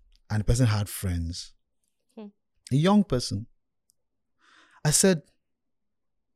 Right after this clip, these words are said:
Speaker 1: "Count how many blocks of flats in the estate." The person counted. I said, "What would it take you?" Every, almost everybody in these blocks of flat are bachelors. They are only there because they need to get to their work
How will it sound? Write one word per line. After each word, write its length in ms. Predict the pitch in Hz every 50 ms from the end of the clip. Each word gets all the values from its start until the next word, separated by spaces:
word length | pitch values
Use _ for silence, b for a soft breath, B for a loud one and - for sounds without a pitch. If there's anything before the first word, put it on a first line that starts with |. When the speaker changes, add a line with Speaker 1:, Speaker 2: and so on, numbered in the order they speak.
| _ _ _ _ _ _ _ _ _ _
Speaker 1:
"Count 260 | - 240 277 - -
how 100 | 175 165
many 220 | 160 147 143 147
blocks 400 | 131 101 101 117 117 - - -
of 100 | 107 92
flats 460 | - - - 107 95 95 - - - _
in 140 | 95 87 87
the 80 | 92 92
estate." 480 | 101 104 - - - 104 - - - - - _ - - - _ _ _ _ _ _ _ _ _ _ _ _ _ _ _ _ _ _ _ _ _ _ _
The 140 | 135 127 123
person 220 | 110 - 120 113
counted. 460 | - - - 95 98 92 - 101 - - - - _ _ _ _ _ _ _ _ _ _ _ _ _ _ _ _ _ _ _ _ _ _ _ -
I 80 | 123
said, 280 | 117 - 147 143 127 131 - _ _ _ _ _ _ _ _
"What 220 | 131 165 233 240
would 140 | 180 147 151
it 120 | 147 -
take 200 | - 143 131 -
you?" 220 | 135 135 123 110 - - _ _ _
Every, 320 | - 196 220 185 180 214 214 175 -
almost 380 | 196 220 220 220 226 226 - - _ -
everybody 520 | 175 170 151 175 156 123 135 139 135 139
in 120 | 135 127 117
these 180 | 117 123 - -
blocks 380 | - - 120 117 113 - -
of 100 | 110 95
flat 300 | - - 117 107 104 -
are 80 | 104 95
bachelors. 540 | 95 113 113 113 - - 104 98 95 92 -
They 80 | - 117
are 60 | 120
only 260 | 131 151 156 165 170 143 110
there 140 | 117 127 123
because 300 | 107 107 - - 110 101
they 100 | 107 110
need 140 | 127 135 -
to 80 | -
get 200 | 98 95 117 117 -
to 100 | - 98
their 160 | 107 101 95
work 300 | 98 104 113 117 107